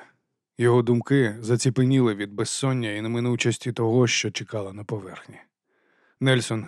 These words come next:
керівник очищувальної лабораторії, став перед ним навколішки і натягнув йому на ногу холошу захисного комбінезона.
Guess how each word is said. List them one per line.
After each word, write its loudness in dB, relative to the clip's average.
керівник 4
очищувальної 0
лабораторії, 2
став -4
перед -4
ним -6
навколішки -2
і -2
натягнув 4
йому 0
на -2
ногу -2
холошу 0
захисного 0
комбінезона. -4